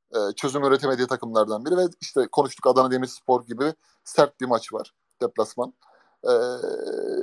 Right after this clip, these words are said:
ben o sınavlarda alacağı neticeyi çok merak ediyorum. Genel anlamda ama bence iyi emareler var. Mesela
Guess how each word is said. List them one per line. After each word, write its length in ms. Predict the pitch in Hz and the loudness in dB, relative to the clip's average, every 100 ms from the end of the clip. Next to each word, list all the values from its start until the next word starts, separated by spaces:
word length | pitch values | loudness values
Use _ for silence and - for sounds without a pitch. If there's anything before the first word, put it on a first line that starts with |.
| - | -4
ben 460 | - 147 156 196 202 _ _ - - _ _ | -6 4 6 6 -2 _ _ -20 -20 _ _
o 120 | - 214 | 0 0
sınavlarda 600 | - 196 170 165 165 202 | 4 4 6 4 4 2
alacağı 360 | 180 156 175 | 0 0 -2
neticeyi 340 | 170 - 160 160 | -4 -10 -12 -6
çok 200 | 196 - | -6 -2
merak 300 | 180 185 185 | -2 -2 -2
ediyorum. 300 | 170 185 202 _ _ _ _ _ _ _ - | -4 -4 -8 _ _ _ _ _ _ _ -2
Genel 280 | 151 175 208 | 2 2 0
anlamda 420 | 190 185 175 165 | -2 -4 0 0
ama 240 | 180 220 | 2 2
bence 320 | 180 185 185 - _ _ | 2 2 -4 -6 _ _
iyi 220 | 190 180 | -12 -4
emareler 520 | 196 160 151 156 175 170 | -2 2 2 4 2 0
var. 140 | 151 139 | -4 -6
Mesela 380 | 160 165 160 | -8 -4 -4